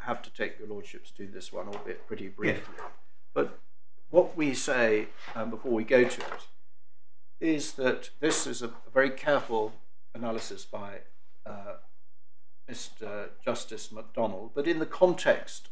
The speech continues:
Speaker 1: of consideration of Article five, so the general rule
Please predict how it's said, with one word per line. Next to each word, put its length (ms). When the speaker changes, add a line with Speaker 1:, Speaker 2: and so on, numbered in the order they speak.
Speaker 1:
of 580
consideration 800
of 100
Article 460
five, 400
so 300
the 140
general 520
rule 540